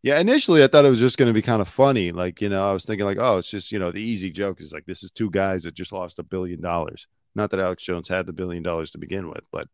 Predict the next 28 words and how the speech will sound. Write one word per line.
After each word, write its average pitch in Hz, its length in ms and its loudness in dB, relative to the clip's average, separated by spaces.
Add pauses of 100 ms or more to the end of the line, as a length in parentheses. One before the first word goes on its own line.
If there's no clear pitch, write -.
(420)
they're 87 140 -2
both 98 340 0
in 90 120 -6
the 78 100 -12
hole 85 320 -4
now. 78 220 -12 (420)
But 90 380 -2
it, 104 280 0 (680)
it, 101 340 -8
uh, 78 760 -6 (120)
de-, 87 1120 -8 (300)
devolved 82 720 -6
into, 73 680 -12 (840)
uh, 78 400 -6
a 82 160 -6
Nazi 87 440 0
rally 78 580 -2 (1000)
quite 101 280 0
quickly. - 600 -12 (1080)
Uh, 85 380 -6
everyone 104 440 -2
has 98 180 -2
value. 113 440 0
Hitler 110 320 -2
was 95 140 -4
born 98 340 -4
a 90 40 -6
Christian. 113 1000 -4